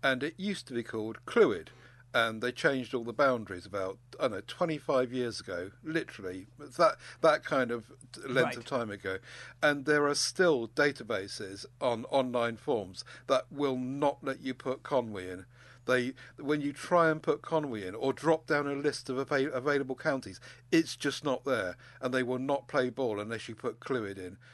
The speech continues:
Speaker 1: And, um, you know, uh, so, so yeah, online forms are just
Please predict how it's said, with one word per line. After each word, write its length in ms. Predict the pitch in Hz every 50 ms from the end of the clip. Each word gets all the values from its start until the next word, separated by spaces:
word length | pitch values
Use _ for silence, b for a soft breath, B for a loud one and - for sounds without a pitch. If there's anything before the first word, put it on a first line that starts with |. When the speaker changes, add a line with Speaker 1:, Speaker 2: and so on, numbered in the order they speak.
| b b b -
Speaker 1:
And, 320 | 127 123 117 117 117 120 b b b b b
um, 340 | - 127 120 117 117 117 123 - -
you 80 | 135 127
know, 200 | 123 117 117 135
uh, 120 | 131 127 120 113 - B B B B
so, 220 | - 214 208 190
so 100 | - -
yeah, 300 | 208 202 202 185 131 113 -
online 460 | - 190 185 175 165 165 143 139 143
forms 400 | 139 - 165 147 120 107 98 -
are 40 | 110
just 400 | - 123 113 - - - - -